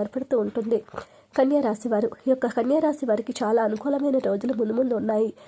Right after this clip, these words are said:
ఈ యొక్క సమయంలో ఈ రాశి వారు ధనలక్ష్మి కటాక్షం ఉంటుంది. పెట్టినటువంటి పెట్టుబడులు లాభాలను చేకూరుస్తాయి.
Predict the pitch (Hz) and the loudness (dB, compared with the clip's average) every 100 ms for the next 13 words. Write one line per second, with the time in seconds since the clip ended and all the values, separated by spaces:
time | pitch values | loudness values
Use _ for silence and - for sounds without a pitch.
0 | - - 262 269 269 240 240 277 277 240 | -20 -2 2 2 2 0 2 4 4 2
1 | 214 - 262 254 226 233 240 262 302 - | 0 -2 0 2 0 0 2 2 0 -4
2 | 302 285 262 - 226 202 226 233 214 - | -4 -2 -4 -2 -2 0 0 0 -2 -10
3 | - - - 262 294 320 320 294 285 247 | -20 -4 4 4 4 2 2 0 -2 -2
4 | 226 233 247 220 - - 240 220 233 262 | 0 2 2 0 0 0 2 4 4 2
5 | 247 233 214 233 220 - 214 | 0 -2 0 0 -2 0 0